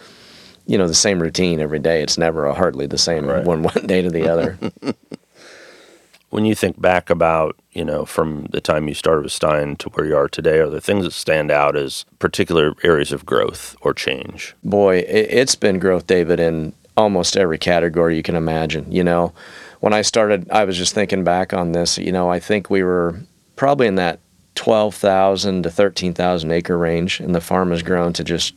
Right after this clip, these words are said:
Speaker 1: short of twenty thousand. So you think about that just over two decades, that's still quite a bit. So with that,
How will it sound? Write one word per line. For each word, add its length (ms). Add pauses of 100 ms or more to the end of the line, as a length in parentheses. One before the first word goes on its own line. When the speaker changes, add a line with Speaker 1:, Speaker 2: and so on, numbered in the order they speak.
(100)
Speaker 1:
short 300
of 80
twenty 340
thousand. 580 (140)
So 160
you 140
think 240
about 260
that 180
just 220
over 160
two 200
decades, 440
that's 160
still 220
quite 260
a 40
bit. 360 (640)
So 220
with 220
that, 280